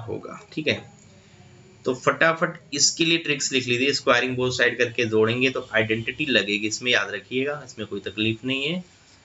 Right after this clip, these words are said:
ठीक है। जरा देखिए ध्यान से, ओके। तो मैं अगर आपसे बोलूँ इसकी value बताओ, तो tricks आप लिख लीजिए।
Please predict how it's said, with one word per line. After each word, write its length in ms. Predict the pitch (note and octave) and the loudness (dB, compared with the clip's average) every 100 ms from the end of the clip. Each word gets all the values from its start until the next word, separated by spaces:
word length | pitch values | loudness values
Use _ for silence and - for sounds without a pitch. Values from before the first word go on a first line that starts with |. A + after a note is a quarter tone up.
| _ _ | _ _
ठीक 120 | - F3 | -2 0
है। 420 | D#3 G#2 G#2+ G#2+ | 0 0 -2 0
जरा 160 | G#2 | 2
देखिए 320 | G#2 G#2 G#2 G2+ | 4 2 2 0
ध्यान 200 | G2 G2 | 0 -4
से, 200 | G2+ G2+ | -6 -6
ओके। 360 | G#2+ A2 F#3 A3 G#3+ - _ _ - - _ _ _ _ - | -6 -2 0 0 -2 -14 _ _ -20 -20 _ _ _ _ 0
तो 260 | C#3+ D3+ D3 | 4 4 4
मैं 220 | D3 F3+ | 4 4
अगर 140 | G3 | 6
आपसे 300 | F3+ E3 - | 4 2 -2
बोलूँ 240 | C3+ B2+ C3 | 0 2 2
इसकी 220 | B2+ C3 | 0 2
value 220 | A2+ G#2+ | 4 4
बताओ, 340 | G#2+ G#2+ A2 A2 | 2 0 -2 -2
तो 120 | B2+ | -4
tricks 380 | - D3+ D#3 - | 0 0 2 0
आप 200 | G#2+ A2+ | 0 0
लिख 220 | A#2+ B2+ | -2 0
लीजिए। 380 | G#2 F#2+ G#2+ | -4 -4 -6